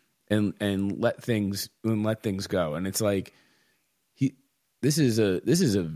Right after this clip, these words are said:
pretty easy, it's not a fix 'cause I'm not saying that it's gonna work, but I don't like what I'm seeing in the body language from Nico Hischier. I don't like, I mean,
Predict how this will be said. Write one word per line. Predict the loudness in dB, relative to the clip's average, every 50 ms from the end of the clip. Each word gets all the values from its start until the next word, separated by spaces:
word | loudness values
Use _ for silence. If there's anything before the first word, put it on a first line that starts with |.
| -12 -6
pretty | -2 0 2 2 2 0 0 0 2
easy, | 4 4 6 4 4 2 0 0 0 -2 -4 -6 -12 _ _ _ _ _ _ _ _ _ _ _ _ _ -6
it's | -2 0
not | 0 2 0
a | 0
fix | -2 -4 -4 0 0 0 0 0 -2 -4
'cause | -2 0 0 0 0 -2 -4 -4
I'm | -4 -2 0 0
not | 0 0 0 0
saying | 0 0 0 0 0 -2
that | -2 -4 -4
it's | -6 -6 -4
gonna | -2 -2 -2 -2
work, | -2 0 2 2 2 2 0 -2 -4 -4
but | -2 0 0 0 -4 -8 -18 _ _ _ _ _ _ _ _ _ _ _ _ _ _ _ _ _ _ _ _ _ _ _ -2
I | 0 2 2
don't | 2 2 2 2
like | 2 2 2 2
what | 2 2
I'm | 2 0 0
seeing | 0 0 2 2 2 2
in | 2 0
the | -2
body | -2 0 0 0 0 0
language | 0 -2 -2 -2 -2 -2 -2 -4 -4 -8 -12 -14 -18 -20 _
from | -10 -6 -2 0 0
Nico | 0 2 2 0 0
Hischier. | 0 0 -4 -4 -4 -4 -4 -4 -4 -6 _ _ _ _ _ _ _ _ _ _ _ _ 0
I | 2
don't | 2 2 2 2
like, | 2 2 2 0 -4 -14 _ _ _ -4
I | 0
mean, | 2 4 4 4 2 0 -2 -4